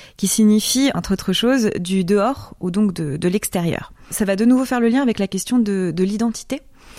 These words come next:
puisqu'effectivement, quand on réfléchit à la question de l'identité, on voit que la participation d'autrui,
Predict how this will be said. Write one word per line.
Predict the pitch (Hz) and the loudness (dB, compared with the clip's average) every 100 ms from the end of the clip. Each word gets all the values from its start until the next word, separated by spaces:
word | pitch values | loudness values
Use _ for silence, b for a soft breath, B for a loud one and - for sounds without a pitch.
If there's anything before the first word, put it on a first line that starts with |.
| B B | B B
puisqu'effectivement, | 214 - 226 214 - 214 208 254 349 294 | -4 0 0 0 -2 2 4 4 4 0
quand | 190 190 | 0 -2
on | |
réfléchit | 190 208 214 - - | 0 0 0 0 0
à | |
la | 170 | 0
question | 196 226 | -2 2
de | 233 | 4
l'identité, | 190 185 202 196 285 | 4 0 -2 -2 2
on | 254 190 | 2 2
voit | 240 254 | 0 0
que | 208 | 0
la | 180 | 0
participation | 208 - - 226 208 - 214 | -2 -4 -4 -2 -2 2 2
d'autrui, | 185 185 - 294 | 2 0 0 -4